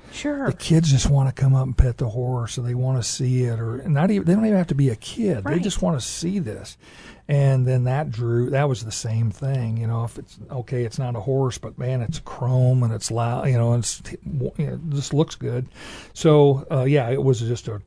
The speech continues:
Speaker 2: calling card. It just draw, drew people in all the time. And we used it. We used it for community policing to the nines. You know, we'd hand
Speaker 1: Right.
Speaker 2: out patches,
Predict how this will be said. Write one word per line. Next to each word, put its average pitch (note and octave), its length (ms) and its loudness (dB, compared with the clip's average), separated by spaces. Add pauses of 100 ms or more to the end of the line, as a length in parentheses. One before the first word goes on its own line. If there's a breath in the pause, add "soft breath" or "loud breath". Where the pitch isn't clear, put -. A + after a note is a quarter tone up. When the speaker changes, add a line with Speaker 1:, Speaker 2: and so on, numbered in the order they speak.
(140)
Speaker 2:
calling A#2+ 400 0
card. A2 300 -2
It A#2+ 100 -2
just A#2+ 200 -4
draw, A2 400 -4
drew B2 220 -4
people A#2 420 -8
in A#2+ 180 -4 (240)
all B2 240 -4
the A2+ 80 -4
time. A#2 480 -2 (600 loud breath)
And C#3 380 6
we C#3 120 4
used D3+ 360 4
it. - 140 -8
We B2+ 180 2
used B2+ 240 4
it A#2+ 100 -2
for B2+ 160 -2
community B2+ 520 2
policing B2 720 2 (400)
to B2+ 160 -2
the A2+ 100 2
nines. G#2+ 680 0
You A#2+ 100 -2
know, A2+ 100 0
we'd G#2+ 220 -2
hand B2 220 0
Speaker 1:
Right. - 80 0
Speaker 2:
out A2 200 -6
patches, A2+ 680 -2